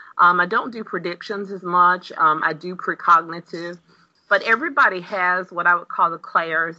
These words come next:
at some degree, the clairsentient, well, to see, to hear, to feel, to smell, to taste.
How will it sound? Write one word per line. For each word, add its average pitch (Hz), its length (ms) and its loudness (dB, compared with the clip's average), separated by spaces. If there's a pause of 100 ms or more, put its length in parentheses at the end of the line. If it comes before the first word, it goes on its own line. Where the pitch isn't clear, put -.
at 151 220 -10
some 170 220 -6
degree, 160 560 -8
the 151 180 -8 (440)
clairsentient, 165 880 -6 (180)
well, 151 160 -4
to 175 200 -10
see, 202 180 -10
to 160 80 -4
hear, 170 220 -2
to 160 60 -4
feel, 156 320 -2
to 156 100 -12
smell, 151 400 0
to 147 100 -14
taste. 165 520 -4